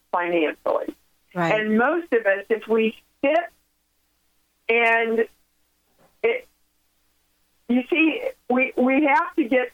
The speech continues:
Speaker 1: to how we see ourselves and how we think others see ourselves, how we see the world, and how the world sees us.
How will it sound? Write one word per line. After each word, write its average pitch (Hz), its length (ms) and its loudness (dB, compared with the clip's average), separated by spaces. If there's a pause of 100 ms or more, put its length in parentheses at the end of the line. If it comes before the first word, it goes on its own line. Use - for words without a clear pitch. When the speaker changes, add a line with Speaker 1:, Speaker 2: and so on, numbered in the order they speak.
(100)
Speaker 1:
to 226 360 2 (720)
how 294 300 0
we 294 240 0
see 262 120 0
ourselves 208 640 0 (1200)
and 262 420 2 (140)
how 269 360 0
we 269 200 -2
think 247 240 0 (180)
others 220 340 0 (120)
see 202 140 0
ourselves, 185 640 0 (440)
how 269 320 0
we 302 320 0
see 269 160 -2
the 247 100 2
world, 247 520 0 (100)
and 247 240 0
how 247 160 2
the 247 100 0
world 269 400 2
sees 247 220 0
us. - 280 0